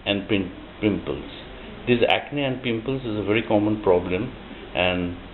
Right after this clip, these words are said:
puts off one's look. Now the ingredients: neem leaf, basil leaf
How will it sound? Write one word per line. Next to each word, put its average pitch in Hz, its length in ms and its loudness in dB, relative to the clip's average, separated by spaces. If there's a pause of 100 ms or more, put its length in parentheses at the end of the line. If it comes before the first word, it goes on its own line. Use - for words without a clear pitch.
(380)
puts - 260 2
off 113 200 6 (540)
one's 110 340 2 (120)
look. 82 240 0 (1040)
Now 127 380 4 (400)
the 120 80 6
ingredients: 101 680 4 (920)
neem 123 280 4
leaf, 131 260 4 (1700)
basil 101 320 4
leaf 131 320 4